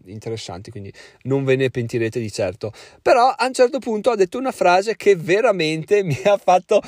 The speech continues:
morire da ridere, ragazzi, e tipo diceva, "Eh, perché Giacomo sicuramente è strapieno di cose da fare, avrà gli orari tutti scanditi da programmare interviste e fare questo e fare quell'altro."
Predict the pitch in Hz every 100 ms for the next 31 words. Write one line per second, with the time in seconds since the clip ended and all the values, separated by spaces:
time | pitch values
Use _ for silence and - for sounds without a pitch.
0 | - - 147 170 175 175 196 196 165 147
1 | 151 170 180 151 131 139 143 - 185 -
2 | - _ 165 175 170 - 185 196 151 160
3 | 156 139 143 107 123 117 123 131 170 147
4 | 120 131 117 127 143 180 175 - - _
5 | 131 151 - 131 139 147 151 123 - 143
6 | 139 107 - 120 160 160 135 139 139 131
7 | 127 127 139 147 131 135 131 131 - 120
8 | 123 139 175 143 123 120 131 131 127 135
9 | 143 147 135 113 123 131 - 156 160 -
10 | 131 127 131 127 - 131 135 - 156 -
11 | 196 185 190 196